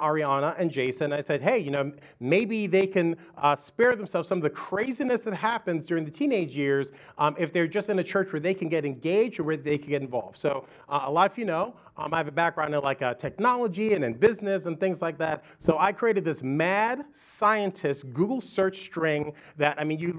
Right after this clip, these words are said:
literally have to know, like, how Google works to make it work. It was long, y'all. It was ridiculous. And two things came up. One was a broken link that I couldn't get to, and the second link was The Journey. So I'm like, "Okay, uh, so what would a, a, a good, uh, crazy computer scientist dude, uh, do?"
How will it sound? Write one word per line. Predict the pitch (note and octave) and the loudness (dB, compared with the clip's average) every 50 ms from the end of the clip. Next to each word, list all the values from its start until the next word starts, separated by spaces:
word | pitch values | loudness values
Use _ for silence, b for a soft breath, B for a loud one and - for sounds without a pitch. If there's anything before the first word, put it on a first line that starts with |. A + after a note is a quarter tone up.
| E3 | -4
literally | E3 F3 F#3 F3+ D#3+ D3+ C#3+ C3+ | 2 4 4 6 6 4 2 2
have | C3 B2+ - | 2 0 -2
to | C3+ | -6
know, | B2+ C3 | -6 -4
like, | C3 C3 A#2+ - | -2 -2 0 0
how | C3 B2 | -2 -2
Google | B2 C3 C3 B2+ B2 | -2 -2 -2 -2 -2
works | B2 A#2 - - | -4 -6 -6 -8
to | A#2+ | -8
make | A#2 A2+ - | -8 -8 -8
it | G#2+ | -8
work. | F#2+ F#2+ - | -10 -2 0
It | B3+ D4 | 0 0
was | A#3+ C3+ G2 | 0 -2 -4
long, | G2+ G#2 G2+ G#2+ B2 C#3+ D3 C#3+ C3+ B2 A#2+ | -8 -10 -8 -2 2 2 4 4 4 2 0
y'all. | A#2 A#2+ - | -2 -2 -2
It | D#3+ | -2
was | C#3 A2+ | -4 -4
ridiculous. | G#2+ G#2+ G2 G#2 B2 A#2 A#2 - G#2 G2 G2 - B B B B B | -4 -8 -4 -2 -2 -2 -2 -4 -8 -8 -10 -12 B B B B B
And | - D3+ C#3+ | -6 -6 2
two | - - D#4+ D#4+ | 4 6 6 6
things | D#4+ D4 C#4+ - - | 4 0 0 0 0
came | - A#3+ A#3 A#3 F3+ | 0 0 0 0 0
up. | B2+ G2 - b b b b b | -4 -6 -8 b b b b b
One | - B2 C#3 F3 | 2 2 2 4
was | A3 B3 | 2 0
a | B3 G#3 | -2 -4
broken | D3+ C#3+ E3+ G3 F#3+ D#4 D4 B3 | 2 4 4 4 4 2 0 2
link | E3+ D#3 C3+ B2 - | 0 0 -2 -2 -4
that | - C3 B2 | -2 -2 -2
I | B2 | 0
couldn't | - F#3 F3+ F#3 | -2 -2 -2 0
get | E3 D#3+ D#3 - | -2 -2 -4 -4
to, | - F#3 E3 | -6 -6 -6
and | D3+ D3+ | -6 -8
the | - - | -10 -12
second | - - - - A#3 - - A#3+ A3 F#3+ | -18 -18 -10 -8 -8 -8 -8 -8 -6 -2
link | G3 A#3 A3 E3 D3+ D#3 - b b b b b | 0 2 2 0 0 -4 -10 b b b b b
was | A#2 B2 C#3 C3+ C3+ | 0 0 2 2 2
The | - E3 | -2 -6
Journey. | D3+ C3 F3+ A#3 C#4+ C4 D#3 G2+ G2+ | -2 2 2 2 2 0 -2 -6 -8
So | - - | -10 -6
I'm | D3+ C3+ | -6 -4
like, | C3 - | 2 4
"Okay, | D3+ - D4 - E3+ E3+ A3+ D4 C#4+ B B B B - | 4 4 4 2 0 0 0 -2 -4 B B B B 0
uh, | D3+ D#3 D#3+ | 2 2 2
so | - - F3 E3 D#3+ D#3+ - | 2 2 2 4 4 2 0
what | C#3+ C#3+ D#3+ F#3+ A3+ | 0 2 2 4 4
would | A3+ A3 G3+ | 4 4 4
a, | G3 F#3 F3 E3 D3 D#3 D3+ - | 6 4 4 2 2 0 0 0
a, | - D3 | 0 -4
a | |
good, | C#3 A#2+ D#3+ F3+ G3 F#3+ D#3+ D#3 | -2 2 2 2 2 2 0 -2
uh, | D3 D3+ D3 | -4 -4 -4
crazy | - - G3 F#3+ G3 F3+ F3 | -2 -4 -4 -4 -4 -6 -8
computer | - E3 - F#3 F#3 E3 | -8 -2 0 0 0 2
scientist | - - E3+ E3 D#3+ - D#3 C#3 B2 | 0 0 -2 -2 -2 -4 -8 -6 -2
dude, | C3+ D3 D3 D3 D3 C#3+ - | 0 2 2 2 2 -2 -4
uh, | - C3+ B2+ | -4 -4 -4
do?" | B2+ A#2+ G3 B3+ A3+ A#2 F#2 | -4 -2 -2 -2 -2 -2 -4